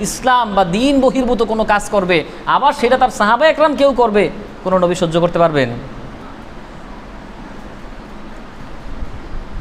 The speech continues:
তো আমাদেরকে বুঝতে হবে আল্লাহ রাসূল সাল্লাল্লাহু আলাইহি সাল্লাম কোরআন এবং সুন্নাহ থেকে,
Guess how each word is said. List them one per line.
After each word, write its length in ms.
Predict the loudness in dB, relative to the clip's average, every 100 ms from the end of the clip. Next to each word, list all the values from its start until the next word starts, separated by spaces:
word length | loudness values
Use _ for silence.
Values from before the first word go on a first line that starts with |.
| -8 -8 -8 -10 -2
তো 60 |
আমাদেরকে 400 | 2 2 0 -4
বুঝতে 260 | -6 -4 -2
হবে 220 | 0 4
আল্লাহ 220 | 4 4
রাসূল 440 | 2 2 0 -4 -2
সাল্লাল্লাহু 520 | 0 0 2 2 2
আলাইহি 200 | 2 0
সাল্লাম 360 | 0 2 2 0
কোরআন 300 | 2 2 2
এবং 220 | -2 -2
সুন্নাহ 380 | -4 -4 0 0
থেকে, 380 | 0 2 2